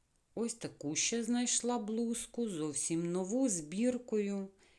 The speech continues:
приємного кольору. І дома я вже її приміряла, це мій розмір. І ще думаю, чи залишити її собі, чи відправити в мій магазинчик на продаж.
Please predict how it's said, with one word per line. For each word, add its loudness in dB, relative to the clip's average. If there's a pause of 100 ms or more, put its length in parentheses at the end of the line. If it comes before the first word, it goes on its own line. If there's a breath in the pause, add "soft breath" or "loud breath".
(200 soft breath)
приємного 2
кольору. 2 (1200)
І -8
дома 4
я 4
вже 0
її 0
приміряла, 0
це -4
мій 2
розмір. -2 (1200 loud breath)
І -4
ще 4
думаю, 0
чи 0
залишити 0
її -2
собі, 0
чи -2
відправити -4 (100)
в -6
мій 2
магазинчик -2 (140)
на -4
продаж. -4